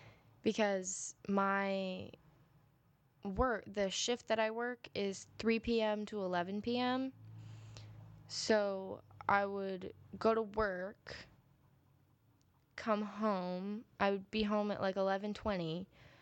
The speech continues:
find food, hopefully, like, bust up the gumption to, like, brush my teeth and wash my face and shit, but that didn't always happen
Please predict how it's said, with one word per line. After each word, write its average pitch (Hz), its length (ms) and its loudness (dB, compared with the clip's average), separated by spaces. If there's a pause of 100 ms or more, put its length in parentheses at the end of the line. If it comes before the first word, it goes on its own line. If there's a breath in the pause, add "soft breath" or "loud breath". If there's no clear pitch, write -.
(380 loud breath)
find 220 480 2
food, 190 640 0 (1800)
hopefully, 247 1040 2 (1300)
like, 214 280 4 (180)
bust 214 340 0
up 214 180 2 (420)
the 202 420 4 (1040 loud breath)
gumption 208 800 2 (360)
to, 208 680 2 (380)
like, 202 340 0
brush 202 260 4
my 208 120 0
teeth 214 240 -4
and 202 100 0
wash 196 200 0
my 190 120 0
face 233 320 2
and 190 140 -2
shit, 190 240 0
but - 100 -10
that 196 160 2
didn't 180 200 -2
always 104 240 0
happen 226 520 0